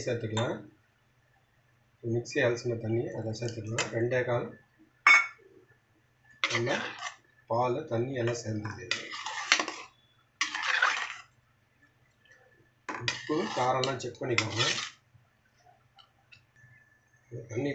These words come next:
கொதிச்ச அப்புறமா மூடி போட்டு குக்கரை மூடிடுங்க. ஒரு ரெண்டு விசில் வச்சுட்டு அதுக்கப்புறமா ஒரு பத்து நிமிஷம் ஆற வச்சுட்டு அப்புறம் திறந்து பார்க்கலாம். ரெண்டு விசில் வந்து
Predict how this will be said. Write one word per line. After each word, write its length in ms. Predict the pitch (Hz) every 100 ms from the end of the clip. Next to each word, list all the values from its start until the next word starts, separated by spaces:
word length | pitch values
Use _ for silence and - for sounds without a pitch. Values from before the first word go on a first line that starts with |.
| -
கொதிச்ச 300 | 135 135 -
அப்புறமா 380 | - 117 120 139 233 - - - - - - -
மூடி 180 | 147 147
போட்டு 320 | - 127 - 156 - - - _
குக்கரை 280 | - - - 127
மூடிடுங்க. 460 | 127 123 110 117 170 - - _ - - _ _ _ 127
ஒரு 100 | 123 120
ரெண்டு 180 | 135 135
விசில் 320 | 131 160 156
வச்சுட்டு 340 | 127 127 107 165 247 131
அதுக்கப்புறமா 480 | 123 - 165 127 170 - - -
ஒரு 140 | 123 -
பத்து 200 | 120 131
நிமிஷம் 260 | 123 123 147
ஆற 80 | 123 127
வச்சுட்டு 260 | 110 107 165
அப்புறம் 200 | 120 113
திறந்து 200 | 110 110 104
பார்க்கலாம். 420 | - - 127 - - - _ - - - - - - - - -
ரெண்டு 200 | - 131 127
விசில் 280 | 131 156 135
வந்து 220 | 127